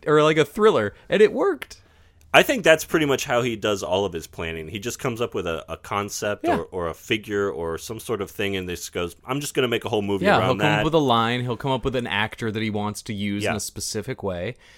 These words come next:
Speaker 1: And so you have all these people that could be fans of his work who have not heard of eighty percent of his other work 'cause he's done so much stuff that can appeal to a specific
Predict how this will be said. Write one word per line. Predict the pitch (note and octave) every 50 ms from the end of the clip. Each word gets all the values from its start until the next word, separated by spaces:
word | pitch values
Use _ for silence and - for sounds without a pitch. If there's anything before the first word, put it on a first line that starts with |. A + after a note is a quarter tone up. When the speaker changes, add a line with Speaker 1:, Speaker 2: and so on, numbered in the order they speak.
| - - -
Speaker 1:
And | - A#2+ A#2
so | - D#3+ D3+ D3+ C#3+ - - _ _ _ _
you | - D3
have | E3 E3 D3+ C#3
all | B2+ D3 E3+
these | D#3+ D3 B2
people | - - F3 G3 - C3+ A#2+
that | A2 G#2 -
could | A2+ G#2+
be | F#2+ A2 G#2+ G#2 G#2 G2 - _
fans | _ - - - A#2+ B2+ C3+ C3+ C3+ A2+
of | A2+ G2+
his | A#2+ A#2+ G#2+ G2
work | F#2+ F#2+ C3 F3+ C#3+ G2 G2 - - - _ _ _ _ _ _ _
who | - C#3+ C#3+
have | C3+ A#2+ A#2+
not | C3+ C3+ C3+ C#3 C3 B2 G#2 -
heard | G#2+ C3+ D3+ D#3 C#3
of | A2+ G#2+ G2 - - -
eighty | B2 A#2+ A#2+ A#2+ A2+
percent | - B2+ A2+ - - A#2+ A#2+
of | A#2+ A#2+
his | A2 A2
other | D#3 G3+ G3 A#2+
work | F#2+ F#2+ F2+ - - _
'cause | - G2+ G2+
he's | G#2+ G2
done | F2+ A#2+ A2 A2+ A2+
so | G2+ - - A#2
much | A2 G#2+ F#2+ -
stuff | - - A2 G#2+ - -
that | - -
can | - - G2+ G2+ -
appeal | - - - - - B2+ B2 A#2 G#2
to | F#2+ - - G#2 G2+
a | F2+
specific | - - - G2 - - - A2 G#2 - F#2 F2 - -